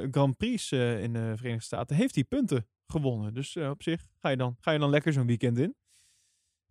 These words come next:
En, ehm, hij was er ook nog een keer, in een, aan het begin van het weekend, stond hij vijfde in de driver standings. Eh, dus met tien punten achter op Lando Norris. En eigenlijk was zijn, zijn taak toch wel, eh,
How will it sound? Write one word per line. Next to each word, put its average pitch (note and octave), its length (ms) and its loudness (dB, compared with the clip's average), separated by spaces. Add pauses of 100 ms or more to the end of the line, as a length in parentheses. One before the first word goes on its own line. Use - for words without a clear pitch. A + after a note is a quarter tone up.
En, C#3 320 2
ehm, C3+ 720 2 (260)
hij D3+ 160 4
was D#3+ 200 4
er D3 140 0
ook A3+ 100 2
nog F3 140 0
een C#3+ 100 2
keer, B2 380 2
in C3+ 120 -6
een, C3 180 -4
aan C#3 80 0
het C#3 100 0
begin B3 240 0
van D3+ 120 0
het A2+ 120 0
weekend, A#2+ 420 -2
stond - 220 -8
hij C3+ 100 -2
vijfde D3 500 2
in B2 100 -4
de B2 80 -2
driver C3 440 0
standings. G#2 640 -4
Eh, B2+ 80 -2
dus A#2+ 300 -2
met C3 180 -6
tien D3 180 -2
punten C3 260 -4
achter - 240 -8
op A#2+ 60 -10
Lando B2+ 260 -2
Norris. B2+ 460 -4 (920)
En C3 120 0
eigenlijk C#3 240 2
was C3+ 160 -2
zijn, C#3 300 4
zijn B2+ 380 2 (180)
taak B2+ 300 2
toch A#2+ 180 -4
wel, A#2 420 2
eh, A#2+ 320 0